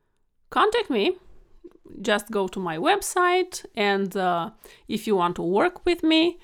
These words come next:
uh, I will, uh, officially open a new, um, group in, uh, in, uh, February or in March two thousand twenty-three.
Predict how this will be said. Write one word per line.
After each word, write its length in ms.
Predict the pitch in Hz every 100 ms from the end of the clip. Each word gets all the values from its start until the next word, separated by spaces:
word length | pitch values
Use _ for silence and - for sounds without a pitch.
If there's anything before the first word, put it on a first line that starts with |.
| - - _
uh, 280 | 196 190 185
I 220 | - 214
will, 500 | 220 214 208 202 196
uh, 260 | 190 185 175
officially 760 | - 208 - 180 - 214 226 254
open 680 | 233 247 247 269 349 370 349 - - - - - - -
a 120 | 220
new, 480 | 220 220 214 214 214 - - _ -
um, 560 | 202 - - 202 214 - - 202
group 460 | 220 233 - - - - - - _ _ _ -
in, 320 | 202 185 180
uh, 340 | 175 175 175 - _ _ _ -
in, 300 | 208 208 190
uh, 180 | 180 175
February 640 | - 196 202 185 175 180 175
or 240 | 196 185
in 160 | 180 190
March 640 | 208 190 240 - - -
two 120 | 190
thousand 400 | 180 175 175 165
twenty-three. 640 | 170 175 160 - 196 202